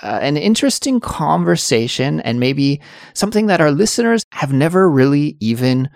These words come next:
heard about before. Our topic for today is shrinkflation. It's a, a little bit difficult to pronounce even. Shrinkflation.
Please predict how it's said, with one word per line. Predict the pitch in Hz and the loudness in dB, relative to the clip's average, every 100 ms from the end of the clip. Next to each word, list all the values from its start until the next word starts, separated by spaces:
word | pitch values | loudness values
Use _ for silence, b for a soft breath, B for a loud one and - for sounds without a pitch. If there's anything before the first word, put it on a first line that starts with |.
| b b b | b b b
heard | - 170 165 | -2 2 2
about | 127 87 - | 2 0 -2
before. | 101 - 80 73 - | -8 -6 -6 -6 -6
Our | 107 117 | -6 -6
topic | - 214 - 254 | -2 0 0 -2
for | - 185 | -2 -2
today | 160 123 110 110 120 - | 0 -2 0 2 0 0
is | 107 107 107 104 - b b b - | 0 2 0 -2 -8 b b b -12
shrinkflation. | - - 170 175 - - - _ _ - - 127 120 - - - - _ _ _ | -8 -4 -2 -2 -6 -16 -20 _ _ -10 -2 2 2 0 -6 -10 -18 _ _ _
It's | - | -2
a, | 202 - | 0 0
a | 226 | 0
little | 302 294 | 2 2
bit | 254 | 0
difficult | 226 208 196 202 180 | 0 -2 0 -2 -2
to | |
pronounce | 165 175 190 123 - | -2 0 0 -2 -2
even. | - 98 87 - B B - | -6 -6 -8 -12 B B -12
Shrinkflation. | - - 202 208 - - 117 104 101 82 | -4 0 0 -2 -6 0 0 0 -4 -8